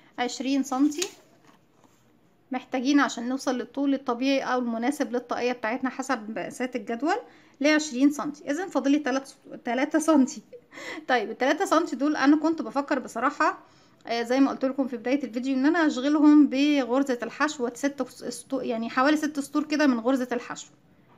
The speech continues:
يكونوا هما دول التلاتة سنتي اللي باقيين عندي. آه، لكن حسيتها هتكون شبه الطاقية اللي احنا كنا شغلينها. طبعًا بصوا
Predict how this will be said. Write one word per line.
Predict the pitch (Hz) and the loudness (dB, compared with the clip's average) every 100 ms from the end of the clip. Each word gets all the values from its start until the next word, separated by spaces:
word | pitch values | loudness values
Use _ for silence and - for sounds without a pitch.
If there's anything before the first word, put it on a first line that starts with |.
| _ | _
يكونوا | 233 240 294 311 | -8 -2 4 8
هما | 285 302 | 8 8
دول | 294 269 | 8 4
التلاتة | 294 254 269 | 0 -2 -2
سنتي | 269 262 277 | 2 6 6
اللي | 254 | 4
باقيين | 214 196 262 277 | -2 0 4 4
عندي. | 175 - - _ _ _ _ - - - | 2 -10 -20 _ _ _ _ -20 -20 -2
آه، | 247 262 | 2 4
لكن | 269 294 392 | 4 2 0
حسيتها | 320 302 320 294 330 294 | -2 -2 0 2 4 4
هتكون | 269 - 311 | 2 0 0
شبه | 302 320 330 277 | 2 2 2 0
الطاقية | - 262 277 | 0 0 2
اللي | 294 302 | 2 2
احنا | 302 | 2
كنا | 302 277 294 | 4 6 6
شغلينها. | 285 233 277 302 269 | 6 2 6 6 6
طبعًا | 285 254 | 4 2
بصوا | 269 - 370 | 0 -6 -8